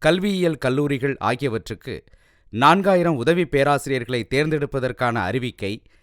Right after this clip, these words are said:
பிப்ரவரி மாதம் வெளியிடப்படும். அதன் அடிப்படையில் விண்ணப்பங்கள் பெறப்பட்டு, ஜூன் மாதத்தில் போட்டித் தேர்வுகள் நடத்தப்படும் என்று ஆசிரியர் தேர்வு வாரியம் அறிவித்திருந்தது. இது குறித்த அறிவிக்கையை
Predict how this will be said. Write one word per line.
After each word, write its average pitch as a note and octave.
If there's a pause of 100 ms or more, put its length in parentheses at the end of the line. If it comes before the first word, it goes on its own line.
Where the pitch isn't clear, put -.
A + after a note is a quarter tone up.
(200)
பிப்ரவரி G3
மாதம் D3
வெளியிடப்படும். B2+ (540)
அதன் E3
அடிப்படையில் F3 (120)
விண்ணப்பங்கள் D3+
பெறப்பட்டு, A#2+ (520)
ஜூன் F3
மாதத்தில் D3+
போட்டித் E3
தேர்வுகள் C3+
நடத்தப்படும் B2
என்று G2+ (440)
ஆசிரியர் E3
தேர்வு D3
வாரியம் A#2 (140)
அறிவித்திருந்தது. A2+ (680)
இது D#3
குறித்த E3+
அறிவிக்கையை C#3+